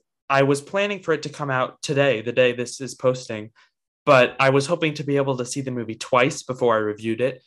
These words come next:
so that I didn't miss anything, so that I could give you a more complete review and analysis. And I was exposed to covid. Thankfully, I'm negative. Everything's all good. I'm safe, but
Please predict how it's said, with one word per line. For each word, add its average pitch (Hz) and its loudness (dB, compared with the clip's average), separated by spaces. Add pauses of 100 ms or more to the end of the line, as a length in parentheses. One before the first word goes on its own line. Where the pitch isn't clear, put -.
(180)
so 143 4
that 120 0
I 113 -4
didn't 110 -8
miss 135 -2
anything, 131 -4
so 131 -10
that 113 0
I 113 -8
could - -20
give 120 -4
you 120 -2
a 110 -2
more 110 -6
complete 151 -6
review 135 4
and 123 0
analysis. 131 -2 (500)
And 131 -2 (160)
I 123 4
was 127 2
exposed 139 -2
to 135 -2
covid. 117 -2 (120)
Thankfully, 151 0
I'm 127 -2
negative. 120 -2 (280)
Everything's 139 0
all 117 0
good. 120 -4
I'm 120 -6
safe, 113 -6
but 113 0